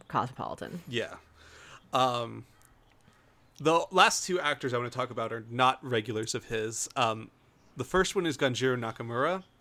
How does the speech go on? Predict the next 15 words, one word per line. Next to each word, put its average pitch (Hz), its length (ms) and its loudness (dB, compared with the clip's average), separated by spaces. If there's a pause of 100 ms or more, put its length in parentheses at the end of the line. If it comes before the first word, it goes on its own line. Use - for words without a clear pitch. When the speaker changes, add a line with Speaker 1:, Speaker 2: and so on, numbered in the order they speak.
Speaker 2:
who 143 180 4
only 135 220 4
appeared 127 320 2
in 117 100 -4
one 117 120 -6
film, 117 280 -4
and 110 80 -8
it 107 40 -8
was 104 140 -8 (140)
after 123 320 2
this, 113 380 -8 (440)
and 127 160 2
it 120 80 -8
was 117 240 -2
in, 107 300 -6